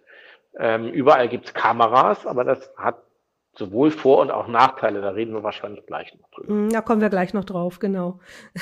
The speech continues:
Speaker 2: <laughs> Ist es dann auch eine Multikulti-Stadt oder ist das eine sehr chinesische Stadt? Ähm,
Speaker 1: Das
Speaker 2: ist
Speaker 1: ist
Speaker 2: dort
Speaker 1: eine
Speaker 2: auch
Speaker 1: Multikulti-chinesische Stadt.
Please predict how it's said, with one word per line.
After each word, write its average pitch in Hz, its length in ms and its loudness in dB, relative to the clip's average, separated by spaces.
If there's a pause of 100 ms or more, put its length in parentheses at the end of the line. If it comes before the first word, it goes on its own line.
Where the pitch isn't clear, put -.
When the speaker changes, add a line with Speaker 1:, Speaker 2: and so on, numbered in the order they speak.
(260)
Speaker 2:
<laughs> - 680 -6
Ist 226 140 6
es 302 100 -2
dann 254 120 6
auch 247 120 6
eine 269 120 10
Multikulti-Stadt 262 1040 4
oder 240 180 4
ist 220 120 -2
das 240 140 -2
eine 226 100 2
sehr 214 160 0
chinesische 196 580 -2
Stadt? - 420 -12
Ähm, 180 360 -8
Speaker 1:
Das 160 160 0
Speaker 2:
ist 202 180 0
Speaker 1:
ist 220 100 -2
Speaker 2:
dort 180 140 2
Speaker 1:
eine 143 80 0
Speaker 2:
auch 160 60 8
Speaker 1:
Multikulti-chinesische 202 1600 4
Stadt. - 320 -4